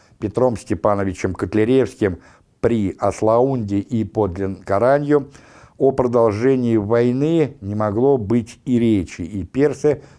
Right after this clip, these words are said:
начали мирные переговоры. Они завершились в октябре тысяча восемьсот тринадцатого года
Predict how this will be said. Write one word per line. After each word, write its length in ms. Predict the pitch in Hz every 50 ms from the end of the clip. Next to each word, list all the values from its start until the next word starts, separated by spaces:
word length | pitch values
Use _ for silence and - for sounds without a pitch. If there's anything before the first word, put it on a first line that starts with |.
| _
начали 640 | - 90 90 95 104 110 101 - - 120 127 139 - -
мирные 560 | 110 95 95 98 98 87 92 95 98 95 87
переговоры. 840 | - - 104 92 95 92 95 95 90 85 82 78 69 62 65 - - - - - - - - - -
Они 260 | 101 120 147 160 151
завершились 580 | 135 135 143 143 127 131 - 170 165 131 -
в 60 | 127 123
октябре 380 | - - 131 127 127 123 107
тысяча 280 | 95 - 110 98 - 107
восемьсот 500 | 101 92 - 110 101 - - 104 90 -
тринадцатого 680 | 104 107 107 104 98 90 - - - 110 107 107 113
года 420 | 117 131 147 165 160 170 165 147